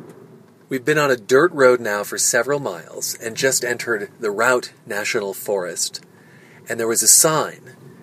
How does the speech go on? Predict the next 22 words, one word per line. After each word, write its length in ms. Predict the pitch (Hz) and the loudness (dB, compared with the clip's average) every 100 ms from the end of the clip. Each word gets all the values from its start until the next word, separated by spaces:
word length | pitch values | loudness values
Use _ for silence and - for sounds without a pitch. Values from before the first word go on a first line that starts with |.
| - - - | -20 -20 -18
that 340 | - 113 110 - | -4 0 2 2
said, 540 | - 120 104 101 - - - - - - - | 2 4 4 2 -2 -12 -20 -20 -20 -14 -8
"Be 160 | 110 | -8
careful, 840 | - - 160 151 - 92 87 - - | -8 -2 2 2 0 -6 -6 -12 -16
moose 480 | 117 127 170 160 - | -4 0 2 2 0
in 100 | 139 | 0
the 220 | 127 110 | 0 4
area, 540 | 117 110 101 85 - - - - - - | 4 4 2 -2 -6 -16 -20 -20 -20 -20
watch 500 | 107 110 123 - - | -2 2 2 0 0
your 220 | 107 98 | 0 0
shot." 720 | - - 104 85 - - - - - - - - - - - - - - | -2 -2 -2 -4 -8 -10 -10 -16 -20 -20 -20 -20 -20 -20 -20 -20 -20 -16
I 60 | 117 | 0
guess 200 | 127 123 | 4 4
with 120 | 120 | 2
the 100 | 117 | 2
idea 320 | 101 98 107 | 2 0 -2
that 160 | 101 92 | -4 -4
people 320 | 120 110 104 | -6 -6 -4
are 160 | 92 117 | -4 -6
hunting 320 | 107 104 98 | -6 -8 -10
deer 300 | 98 113 | -2 0
and 100 | 101 | 0